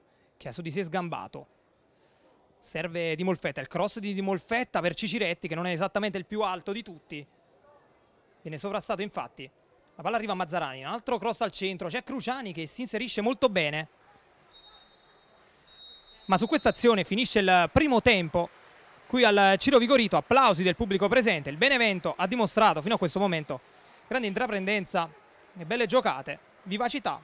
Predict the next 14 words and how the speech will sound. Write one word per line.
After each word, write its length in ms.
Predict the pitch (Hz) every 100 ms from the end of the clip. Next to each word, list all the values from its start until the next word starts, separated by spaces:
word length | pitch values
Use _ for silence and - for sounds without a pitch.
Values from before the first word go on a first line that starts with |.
| -
note 240 | 220 254
positive 400 | 247 233 240 214
soprattutto 680 | 240 233 - 233 - 190 147 - - - - _
dal 400 | 214 208 196 202
nuovo 140 | 247
arrivato 320 | 214 226 202
Troiani. 440 | 220 247 139 135 143 _ _ _ _ _ _ _ _ _ _ _ _ _ _ _
E 100 | 226
poi 120 | 214
un 60 |
po' 80 | 185
da 100 | 226
tutti, 320 | 208 240 -
perché 580 | 165 156 170 151 139 127